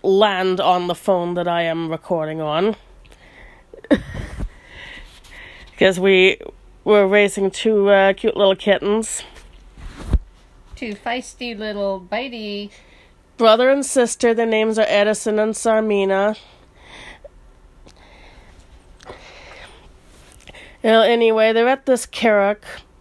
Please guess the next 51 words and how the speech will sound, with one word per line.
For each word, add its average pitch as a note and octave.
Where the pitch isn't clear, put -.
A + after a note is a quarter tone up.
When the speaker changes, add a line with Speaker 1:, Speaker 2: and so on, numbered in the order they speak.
Speaker 1:
which -
is F#3+
a F#3+
big D#4+
rock B3
out A#3+
in A#3+
the G#3+
plain G#3+
that G#3
looks A3
almost G3+
as F#3+
if -
it G3
had F#3+
been F3+
tossed -
out F3
there F#3
by F3
a E3
giant, E3
which E3+
I F#3
don't F3
take F3
as E3
to E3+
mean E3
it -
actually A#3+
had G#3
been G3+
tossed G#3
out F#3+
there F#3+
by F#3+
a F#3
giant, F#3
but F3+
there F#3+
aren't D3
any F#3
other, F3
you -
know, E3
big E3+
rocks E3+
near D#3+
it. -